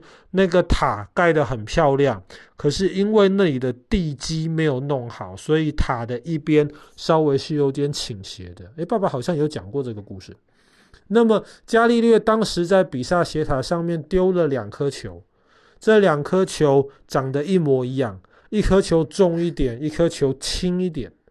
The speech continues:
那么如果照亚里士多德的说法，重的球一定会先掉到地上。可是当时伽利略做的实验结果，两颗球是同时间掉到地上的。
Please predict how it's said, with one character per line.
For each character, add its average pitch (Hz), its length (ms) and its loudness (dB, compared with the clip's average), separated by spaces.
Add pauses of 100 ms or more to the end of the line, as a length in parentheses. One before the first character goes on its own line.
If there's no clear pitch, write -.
(460)
那 214 120 4
么 190 180 4
如 196 220 4
果 165 180 4
照 185 240 2
亚 165 220 2
里 160 120 0
士 165 220 -6
多 175 180 0
德 147 140 -2
的 147 120 0
说 143 260 -4
法， 113 200 -8
重 165 300 -2
的 139 100 -2
球 123 320 -6
一 135 60 -6
定 147 180 -4
会 147 140 4
先 135 200 -2
掉 127 200 -4
到 117 140 -8
地 110 160 -12
上。 98 220 -14 (440)
可 143 120 -4
是 165 200 -2
当 170 260 -2
时 143 240 -4
伽 156 220 2
利 156 140 0
略 151 180 2
做 147 180 0
的 135 100 2
实 123 220 -8
验 135 180 -2
结 113 220 -8
果， 110 240 -10 (280)
两 123 180 -6
颗 151 200 0
球 135 240 -6
是 139 140 -8
同 135 400 -4
时 120 320 -8
间 127 260 -6
掉 120 180 -4
到 110 120 -8
地 107 160 -12
上 107 160 -12
的。 - 1300 -20